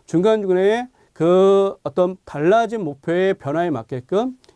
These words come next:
역시 계획도 수정하고 변화를 맞아야 된다는 것이죠. 처음에 계획된 것을, 어, 일관되게 쭉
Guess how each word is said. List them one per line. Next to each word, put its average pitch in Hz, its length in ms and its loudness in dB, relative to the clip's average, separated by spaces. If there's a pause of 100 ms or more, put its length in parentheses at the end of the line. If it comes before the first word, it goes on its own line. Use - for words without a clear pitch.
역시 - 240 -8
계획도 180 460 -2
수정하고 202 760 -2 (160)
변화를 147 380 -4
맞아야 147 500 -2
된다는 135 300 -6
것이죠. 127 440 -8 (320)
처음에 220 360 0
계획된 165 380 -2
것을, 214 380 -2 (280)
어, 127 240 -4
일관되게 214 680 0 (120)
쭉 285 360 0